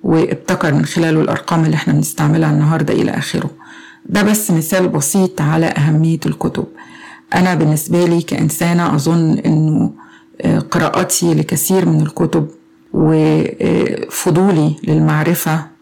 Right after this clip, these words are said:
من سن مبكرة وحبي الشديد للكتب، آه، كان سبب كبير في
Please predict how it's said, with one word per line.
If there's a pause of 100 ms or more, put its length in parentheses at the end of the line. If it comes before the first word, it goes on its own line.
(100)
من
سن
مبكرة (580)
وحبي
الشديد
للكتب، (720)
آه،
كان
سبب
كبير
في